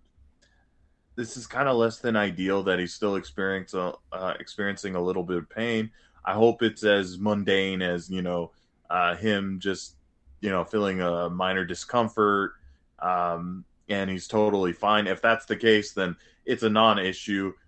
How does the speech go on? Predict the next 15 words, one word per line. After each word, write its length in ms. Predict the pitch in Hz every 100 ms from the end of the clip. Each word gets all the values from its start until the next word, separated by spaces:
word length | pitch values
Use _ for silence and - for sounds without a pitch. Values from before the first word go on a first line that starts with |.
| _
Like 180 | 92 104
Steve 300 | - 107 98
said, 340 | - 95 92 95
if 180 | 101 -
he, 240 | 98 98 -
if 160 | 90 - _ -
he 100 | 107
has 180 | 104 98
so 160 | 110 107
much 240 | 104 98
as 240 | 101 90
a, 440 | 92 87 82 82 80 _ _ _
you 120 | 95
know, 360 | 95 87 82 82
um, 400 | 80 73 73